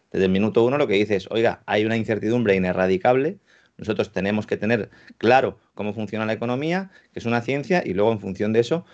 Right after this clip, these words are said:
bueno, pues intentar que haya la menor injerencia posible en la toma de decisiones por parte de los agentes económicos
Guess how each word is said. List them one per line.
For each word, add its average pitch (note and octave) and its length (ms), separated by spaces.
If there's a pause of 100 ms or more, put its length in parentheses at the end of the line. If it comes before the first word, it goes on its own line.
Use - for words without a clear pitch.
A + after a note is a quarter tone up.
(140)
bueno, G#2+ 100
pues G2 140
intentar E2+ 360
que A2+ 80
haya A#2+ 140
la F#2+ 80
menor F#2+ 240
injerencia A2+ 500
posible C3+ 460 (260)
en F2 100
la E2+ 120
toma A2+ 220
de A2+ 60
decisiones A2 360
por - 160
parte G2 220
de - 20
los G2+ 140
agentes G2+ 340
económicos B2+ 640